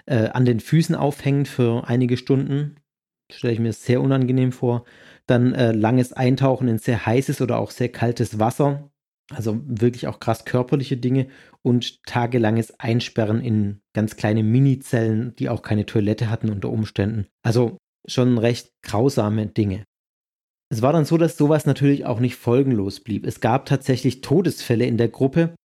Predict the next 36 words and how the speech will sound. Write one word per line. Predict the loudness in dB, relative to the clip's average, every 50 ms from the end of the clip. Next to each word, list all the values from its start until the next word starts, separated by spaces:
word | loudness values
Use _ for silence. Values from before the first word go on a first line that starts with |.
| _ _ _ _ _ -12 -8
So | 0 2 2
ist | 2 2 2
zum | 0 2
Beispiel | 2 2 2 0 -2 -2 0
ein | 2 2 2 4
Mann | 4 2 2 2 0
gestorben, | -2 0 0 0 0 2 2 2
nachdem | 2 2 2 2 4 4
man | 4 4
ihn | 2 2 0
zu | 0 0
lange | 0 2 2 2 0
kopfüber | 0 0 -2 -2 -2 -4 0 2 2 0 2
aufgehängt | 0 -2 -2 -2 0 2 2 2 2 0 -2
hat | -4 -2
und | 0 0
dann | 2 0 0 0
anschließend | 0 0 0 0 2 0 0 0 0 -2
in | -2 -2
extrem | -2 -2 -4 -8 -2 0 2 2 2
kaltes | -2 -2 0 0 2 2 0 -2 0 0
Wasser | -2 0 0 0 -2
getaucht | 0 0 -4 -4 -2 -2 -2 -2 -2 -4 -4 -4
hatte. | -2 0 0 -2 -2 -4 _ -20 _ _ _ 0
Und | 2 2 2 0 0 0
dann | 2 2 2 2 0 -2 -2 -2
hat | -2 -2 -2 -4 -4 -2
der | -2 0
irgendwie | 0 0 2 2
einen | 2 0
Schock | 0 -4 -4 -4 -2
erlitten | -4 -4 -2 -2 -2 0 0 0 2
und | 2 -2 -4 -4 -4
ist | -8 -10 -4 0 0
daran | 0 2 0 0
gestorben. | -2 -4 -6 -6 -6 -4 -4 -4 -4 -6 -10 -10